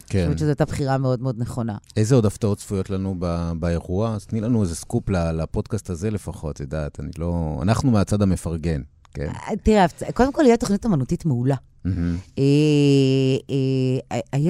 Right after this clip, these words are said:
Speaker 2: יש המון אתגרים בבנייה של ה-, של הדבר הזה, כי זה מאוד בינלאומי. אתה יודע, תמיד, אה, למשל, אחד הבריפים שקיבלנו בבנייה של איך ייראה אירוויזיון, זה לא להשתמש בהומור.
Speaker 1: מהמם.
Speaker 2: כי הוא נורא תלוי תרבות.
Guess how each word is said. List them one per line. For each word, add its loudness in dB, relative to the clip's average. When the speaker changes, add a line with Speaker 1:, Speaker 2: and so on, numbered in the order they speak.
Speaker 2:
יש -4
המון 2
אתגרים 0
בבנייה 0
של -4
ה-, -2
של -6
הדבר -2
הזה, -2
כי -2
זה -2
מאוד 0
בינלאומי. 0
אתה -4
יודע, 0
תמיד, 0
אה, 2
למשל, 2
אחד 0
הבריפים 0
שקיבלנו 2
בבנייה 2
של -2
איך -2
ייראה 0
אירוויזיון, 2
זה 6
לא 8
להשתמש 2
בהומור. 2
Speaker 1:
מהמם. -6
Speaker 2:
כי 2
הוא 10
נורא 8
תלוי 4
תרבות. 4